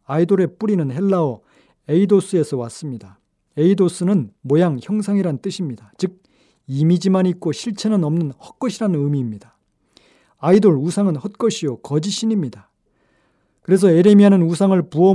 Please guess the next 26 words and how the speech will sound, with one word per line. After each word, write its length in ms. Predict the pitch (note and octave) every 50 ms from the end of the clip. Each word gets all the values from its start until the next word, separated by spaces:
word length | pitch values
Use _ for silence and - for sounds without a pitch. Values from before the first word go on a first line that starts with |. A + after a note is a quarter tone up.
| F3+ F3 -
만든 380 | E3+ E3 E3+ F3+ F3+ F#3+ F3+ D#3+
우상은 400 | D3 D#3+ D3+ F#3+ F#3 F3+ E3 D3+ -
거짓 340 | - D3 E3 E3 G3+ G3+ -
것이요, 440 | D3+ D3 - - - A#2+ A2 G#2 -
그것들은 360 | - F3 F3 F3+ F#3+ E3 D3+
헛것이요 760 | C3+ - G3 G3 - A#3 G#3 - - D#3+ C3+ A#2 A2 G2 G#2 _ _ _ _ _ _ _ _ _ _ _ _
라고 240 | F3+ F#3 F#3+ F#3
에레미야 400 | D3+ D3 D#3 E3 F3+ G3 F#3+ F#3+
십 200 | F3 - - _
장 160 | - G#3 F#3+ E3+
십사 280 | C#3 - - - G3 F#3
절에 300 | F3+ D#3+ D#3+ C#3+ C3 - - _ _ _ C#3 B2
기록했습니다. 760 | - - E3 D#3 - E3+ D3 - - F3 C3+ A2+ - F#2+ _ _ _ _ _ _ _ _ _ _ _ _
우상은 520 | - D3+ D#3+ - G3 F#3 F#3 F#3 E3 D3 B2+ -
거짓입니다. 680 | - B2+ D3 E3 E3 F#3+ - - F3 C#3+ B2+ A2 - - _ _
헛것입니다. 680 | - F#3+ F3+ B3+ A#3+ - - A3+ F#3+ C3+ - G#2+ _ _ _ _ _ _ _ _ _ _ _ _ _ _ _ _ _ _
고통을 440 | - F3 F3 - G#3+ A3 A3 G#3+
벗어나 420 | G#3 G#3 G3 G3 G3+ G3+ F#3 - -
피하고 380 | - - A3 G#3+ G3+ F#3 F3+
행복을 360 | D#3+ G#3 A3+ G#3 A3+ G#3+ G3 D#3+
준다고 420 | E3+ F#3+ F#3 F3 F3+ E3 E3 D3+
약속하지만 640 | D#3+ D3+ - - F#3 E3+ E3 D3 D3+ D#3 C#3+ B2+ B2
그 140 | - E3+ D#3
행복은 400 | E3+ G3+ G3+ F#3 F#3 E3+ D3 E3
일시적이고 640 | G#3 G#3 E3 - G#3 F3 F3+ D3+ C#3+ C3+ A#2 A#2+
곧 220 | A2 - E3+ E3